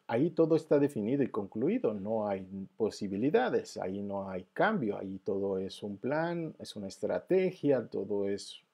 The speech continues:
estar pensando y viendo, eh, de acuerdo a las leyes, de acuerdo a las normas, de acuerdo a lo conocido que está en tu mente, es como quieres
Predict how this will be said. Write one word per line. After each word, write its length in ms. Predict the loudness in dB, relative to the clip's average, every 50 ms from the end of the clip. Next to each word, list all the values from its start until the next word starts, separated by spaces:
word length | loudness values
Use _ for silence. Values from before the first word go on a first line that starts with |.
| _ _ -4
estar 720 | -4 -4 -4 -4 -4 -2 -2 -2 0 0 -2 -2 -2 -4 -6 _ _ _ _ _ _ _ _ _ _ _ _ _ -4
pensando 840 | -2 -2 -2 -2 -6 -6 -4 -2 -2 -2 -2 0 0 2 2 2
y 100 | 0 -2
viendo, 680 | -2 -2 0 0 0 0 0 -2 -2 -2 -4 -4 -6 -8 _ _ _ _ _ _ -20 -20 _ _ _ _ _ _ _ _ _ _ -2
eh, 320 | 0 0 2 0 -2 -4 _ _ -2
de 120 | 0 0
acuerdo 320 | 0 0 -2 -2 0 0
a 40 | 0
las 160 | 0 0 0
leyes, 640 | 2 4 6 6 6 6 4 4 4 4 4 2 0
de 100 | -2 -2
acuerdo 420 | -2 0 0 0 0 2 2 2 2
a 60 | 2
las 220 | 2 0 -2 -2
normas, 640 | -2 2 2 4 4 4 2 0 -2 -4 -4 -4 -4
de 100 | -4 -6
acuerdo 760 | -4 -4 -2 0 0 0 0 -2 -2 0 0 0 0 -2 -4 -8 _ _ _ _ _ _ -6
a 100 | -4 -4
lo 200 | -2 -2 -4 -4
conocido 920 | -4 -4 -4 -4 -6 -6 -4 2 4 4 6 6 6 4 4 0 0 -4 _ _ _ _ _
que 80 | -18 -16
está 260 | -14 -10 -4 -4 -4
en 120 | -4 -4 -2
tu 120 | -2 0
mente, 440 | 0 0 -2 -4 -8 -6 -2 -2 -2
es 140 | -2 -4 -8
como 300 | -12 -12 -10 -10 -10 -10
quieres 600 | _ -8 -8 -6 -6 -8 -10 -10 -12 -18 -20